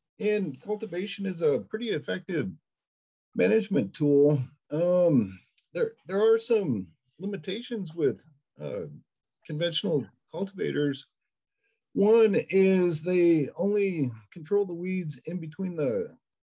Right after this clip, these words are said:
uh, crop rows. They don't control the weeds in, uh, in between individual plants, uh, within the seed row.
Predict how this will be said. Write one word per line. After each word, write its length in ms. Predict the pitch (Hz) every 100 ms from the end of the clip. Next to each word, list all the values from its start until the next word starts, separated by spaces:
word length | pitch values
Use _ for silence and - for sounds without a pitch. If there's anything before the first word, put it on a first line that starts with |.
| -
uh, 200 | 139 107
crop 360 | 98 160 160 156
rows. 460 | 117 95 - - - _ _
They 120 | 139
don't 280 | 147 170 135 - _ -
control 380 | 139 131 170
the 80 | 156
weeds 580 | 147 165 165 160 131 -
in, 300 | 147 170 151 - _ _ _
uh, 360 | - 131 - 104 - -
in 100 | 180
between 480 | 156 - 180 151 127
individual 580 | 156 156 160 160 131 113
plants, 520 | - 160 160 143 - 156 151 _
uh, 200 | 135 120
within 340 | 117 127 165 156
the 100 | 98
seed 300 | - 165 190
row. 360 | 98 90 85